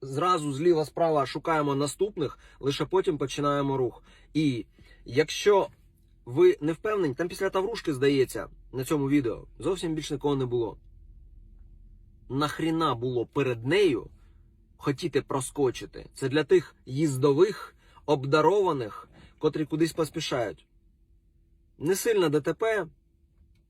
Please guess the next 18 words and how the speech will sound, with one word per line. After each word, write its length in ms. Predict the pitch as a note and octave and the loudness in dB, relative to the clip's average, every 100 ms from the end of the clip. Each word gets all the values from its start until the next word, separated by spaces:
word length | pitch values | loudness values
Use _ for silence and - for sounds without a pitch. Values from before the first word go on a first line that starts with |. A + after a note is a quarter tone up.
| _ _ _ _ - | _ _ _ _ -10
але 220 | A#2 C3 | -4 -2
просто-напросто 600 | C#3+ D3+ D#3 C3 B2+ - | -2 -2 -4 -6 -6 -8
неприємно. 500 | B2 A#2+ B2+ B2 G#2+ | -8 -4 -2 -2 -2
І 60 | G2+ | -10
підставили, 580 | - - C#3+ C3+ B2 | -8 -2 0 2 2
е, 60 | A#2 - - - | 0 -4 -20 -12
водія, 560 | G#2+ G#2+ A#2+ A#2+ C3+ D3+ | -8 -6 -6 -2 0 0
котрий 560 | C#3+ B2 A#2+ A#2 A2+ G#2+ | 0 -6 -2 -2 -2 -4
взагалі 380 | G#2+ B2+ C3 | -6 -4 -4
ні 100 | C3 | -4
в 40 | A2+ | -6
чому 240 | B2+ A#2 | -8 -8
не 100 | A#2 | -6
винен. 260 | A2 G#2 G2+ | -6 -8 -8
Їхав 240 | C3 D#3 | -8 -8
собі 220 | C#3 A#2+ | -10 -8
та 140 | A#2+ B2 | -6 -6
їхав. 380 | A#2 G#2 G2+ | -6 -10 -14